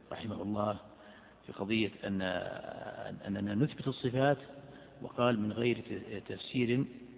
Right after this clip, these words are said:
ولا صفة". فتأتي في بعض عبارات السلف، آه، نفي التفسير ونفي الصفة، وكما عرفنا أن لما تأتي عبارة بلا تفسير، آه، أو يقولون مثلًا بلا معنى،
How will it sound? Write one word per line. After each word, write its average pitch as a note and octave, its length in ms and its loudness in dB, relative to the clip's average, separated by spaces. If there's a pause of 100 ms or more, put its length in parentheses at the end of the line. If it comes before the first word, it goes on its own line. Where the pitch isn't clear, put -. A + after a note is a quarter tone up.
(180)
ولا A2 240 2
صفة". G2 280 0 (1200)
فتأتي D#3+ 400 6
في C#3 180 8
بعض C#3+ 280 12
عبارات A#2+ 340 6 (100)
السلف، A#2 260 2 (560)
آه، G2 300 2
نفي G2+ 540 0
التفسير A2 600 0 (120)
ونفي A2 260 0
الصفة، A#2 400 0 (640)
وكما G2+ 800 2 (400)
عرفنا A2+ 540 0
أن G#2+ 240 2 (360)
لما G#2+ 220 0
تأتي B2+ 300 2
عبارة A#2+ 300 6 (560)
بلا B2+ 180 8
تفسير، A2+ 500 0 (840)
آه، G2 380 0 (140)
أو A#2 220 6
يقولون A#2 360 6
مثلًا G#2 500 2
بلا B2+ 240 8
معنى، A#2+ 400 4